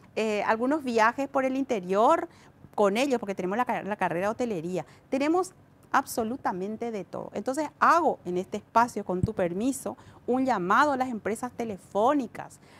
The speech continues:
a, a las empresas de telefonía justamente que quieran invertir, porque son ellos los jubilados los que viajan,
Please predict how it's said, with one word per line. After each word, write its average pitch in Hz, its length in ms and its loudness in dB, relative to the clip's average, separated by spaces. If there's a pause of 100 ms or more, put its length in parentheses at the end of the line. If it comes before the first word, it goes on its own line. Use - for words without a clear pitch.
(160)
a, 202 180 6
a - 160 2
las 233 160 0
empresas 233 520 0
de 277 100 -2
telefonía 269 440 -4
justamente 240 600 -2 (260)
que 240 160 2
quieran 381 400 -2 (180)
invertir, 370 680 -2
porque 269 320 -2
son 381 220 -2 (140)
ellos 359 300 0
los 370 120 -2
jubilados 294 520 2
los 370 140 0
que 381 120 -2
viajan, 196 540 4